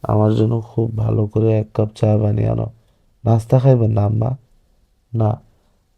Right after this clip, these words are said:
তোমার স্যার নাস্তা করেছে? যে। মরিয়ম চা আনতে গেল। প্রিয়ঙ্কার মুখে ধুয়ে চায়ের কাপ নিয়ে বসল। এখন তার করার কিছুই নেই। দুজন মানুষের সংসার,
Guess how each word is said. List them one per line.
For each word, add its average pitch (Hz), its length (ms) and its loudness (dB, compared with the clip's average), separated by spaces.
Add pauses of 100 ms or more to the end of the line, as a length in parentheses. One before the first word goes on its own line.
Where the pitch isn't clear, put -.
(100)
তোমার 117 240 0
স্যার 117 240 -2
নাস্তা 113 360 -2
করেছে? 120 400 -2 (180)
যে। 104 260 -2 (720)
মরিয়ম 113 340 2
চা 107 220 2
আনতে 107 220 0
গেল। 101 160 0
প্রিয়ঙ্কার 110 500 0
মুখে 107 420 -2 (720)
ধুয়ে 110 500 2
চায়ের 104 320 0
কাপ 107 260 0
নিয়ে 107 360 0 (320)
বসল। 101 400 0 (880)
এখন 123 360 2
তার 117 240 2
করার 113 380 0
কিছুই 113 460 -4
নেই। 110 220 -4 (440)
দুজন 113 320 0
মানুষের 107 420 0
সংসার, 104 520 -4